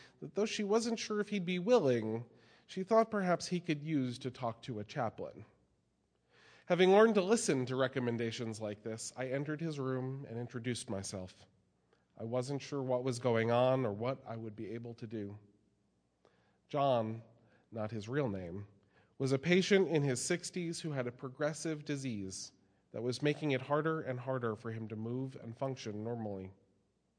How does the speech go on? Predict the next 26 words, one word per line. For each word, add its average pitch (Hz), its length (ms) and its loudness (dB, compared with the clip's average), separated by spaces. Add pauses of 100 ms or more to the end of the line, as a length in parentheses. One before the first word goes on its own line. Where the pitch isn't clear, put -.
(1000)
He 202 100 4
was 214 180 8
at 220 60 8
a 214 60 6
point 202 360 8
where 165 200 2
it 160 80 0
was 165 120 2
becoming 180 460 0
difficult 151 560 -2
to - 80 -10
swallow 110 680 0 (140)
food, 104 380 -4 (520)
making 147 300 0
it 147 160 2
probable 170 440 2
that 131 140 -2
he 147 140 -6
would 160 180 -4
need 147 200 -2
a 139 60 -2
tube 120 540 -4
inserted 151 480 -4
into 143 280 -4
his 110 160 -8
stomach, 143 420 -4